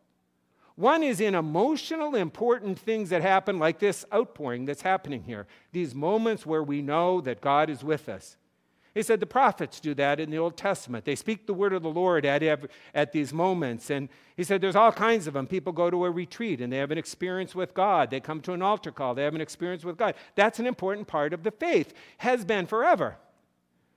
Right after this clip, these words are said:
But he said, "There's a second part that's also important, and we lose it, and that's the scripture. That's the mundane.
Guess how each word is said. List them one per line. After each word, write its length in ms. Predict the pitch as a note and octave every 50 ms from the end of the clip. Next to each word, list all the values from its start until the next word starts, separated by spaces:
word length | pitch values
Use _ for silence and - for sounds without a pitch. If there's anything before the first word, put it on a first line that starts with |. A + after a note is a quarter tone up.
| _ _ _ _ -
But 100 | A3 A#3+
he 60 | G#3+
said, 200 | - C#4+ C4 G#3
"There's 220 | B3 A#3+ A3 -
a 100 | A3 G3+
second 600 | - - - - E4 E4+ - - B3+ G#3+ E3 -
part 320 | - - G3+ F#3 G3 F#3 -
that's 200 | F#3+ E3+ - -
also 560 | - G3+ G3 A#3 B3+ B3 B3 - F#3+ D#3 D3
important, 680 | D3 C3 C3 - - D#3+ C#3+ D3 - F#3 G3 G3+ - - - - - - -
and 200 | F3 E3+ D#3 D3+
we 160 | F#3 F#3+ F3+
lose 480 | E3 D#3 G3 D4+ E4+ D#4 B3+ D#3+ C#3
it, 300 | E3 D#3 F3+ G#3 - - - _ _ - - -
and 160 | - E3 E3 D#3+
that's 300 | D3+ D#3 E3+ E3 - -
the 100 | G#3+ G3
scripture. 720 | - - - E3+ D3 C#3 - - - F#3+ A3 C#4 C4+ - - - - _ -
That's 340 | - D#3 E3 F#3 - - -
the 100 | A3+ A3
mundane. 800 | G#3+ G#3 G3+ G3+ G3+ G3+ D#3 D#3+ D#3+ D#3+ D#3+ F3 F#3+ A3 A3+